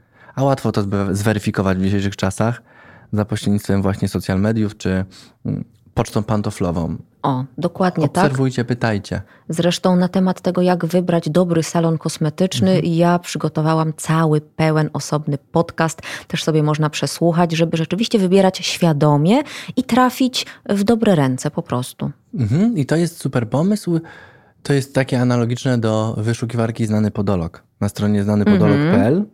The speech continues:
Speaker 1: moż-, na zna-, tak, i zachęcam klientów, jeżeli szukają podologa w swojej okolicy, znany podolog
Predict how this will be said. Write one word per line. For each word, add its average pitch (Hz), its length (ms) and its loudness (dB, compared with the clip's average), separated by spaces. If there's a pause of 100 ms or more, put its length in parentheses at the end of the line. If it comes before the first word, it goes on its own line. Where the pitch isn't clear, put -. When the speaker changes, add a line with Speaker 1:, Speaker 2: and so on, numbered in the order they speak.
(200)
Speaker 1:
moż-, 117 220 2
na 113 180 0
zna-, 131 180 0 (380)
tak, 120 200 2
i 139 40 2
zachęcam 139 460 2
klientów, 95 400 -2
jeżeli 98 200 0
szukają 104 400 0
podologa 101 440 0
w 104 40 -4
swojej 98 220 0
okolicy, - 500 -2 (480)
znany 117 300 2
podolog 113 340 0